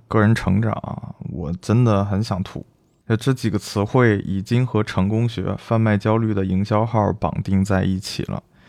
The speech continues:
非常令人厌烦。那如何自我提升，这其实不是一个好问题。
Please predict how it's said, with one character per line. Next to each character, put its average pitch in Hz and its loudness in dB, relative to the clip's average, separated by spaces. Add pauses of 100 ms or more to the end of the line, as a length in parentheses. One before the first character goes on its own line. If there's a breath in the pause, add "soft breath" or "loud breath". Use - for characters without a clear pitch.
(240 soft breath)
非 113 2
常 95 0
令 92 4
人 - 0
厌 92 0
烦。 - -10 (840 soft breath)
那 120 4
如 117 6
何 120 6
自 131 0
我 98 2
提 85 -2
升， 117 2
这 113 2
其 107 -2
实 - -2
不 110 -4
是 101 -2
一 104 2
个 113 4
好 - -2
问 104 2
题。 - -4